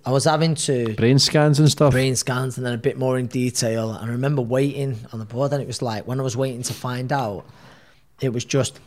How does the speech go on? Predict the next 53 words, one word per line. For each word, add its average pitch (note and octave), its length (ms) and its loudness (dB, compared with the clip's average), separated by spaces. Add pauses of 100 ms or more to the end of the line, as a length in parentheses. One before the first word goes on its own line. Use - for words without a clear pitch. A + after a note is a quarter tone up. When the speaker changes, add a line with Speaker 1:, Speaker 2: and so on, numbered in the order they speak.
(1080)
Speaker 1:
I - 80 -8
couldn't D3 360 -2
sleep D3 340 -2
because C3+ 180 -4
I B2+ 60 -2
kept, - 200 -2
like D#3+ 140 0
I - 40 -10
said, D#3+ 140 0
I C3+ 60 2
kept - 200 -6
thinking, C3+ 500 -6 (680)
"What C#3 180 -6
am D3+ 60 -8
I - 20 -8
gonna C#3+ 220 -2
do D3+ 240 -2
for F#3 180 -6
a C#3 60 0
living D#3+ 300 0
if C3+ 100 -2
I A#2 40 -4
don't?" C#3 300 -6 (1040)
I - 60 -14
think F3 160 -2
I - 20 4
would C#3 120 4
have B2 120 -2
involved B2+ 420 0
in G2+ 120 -10
something, C#3 360 -2
and A2+ 260 -8
hopefully B2+ 360 -4
I A#2 40 -2
had A#2 80 -4
a B2 60 0
lot A#2 120 0
of A2+ 60 -8
good A#2+ 120 -6
friends B2 320 -4
who A#2+ 100 -4
would A2+ 140 -4
have A2 180 -4 (1040)
helped C3+ 280 0
me C3+ 60 -2
with B2 140 -2
a A#2+ 40 -4
job A#2 260 -6
or A#2 140 -8
something C3+ 300 -6
like A#2+ 180 -4
that. - 220 -10
But A2 260 -6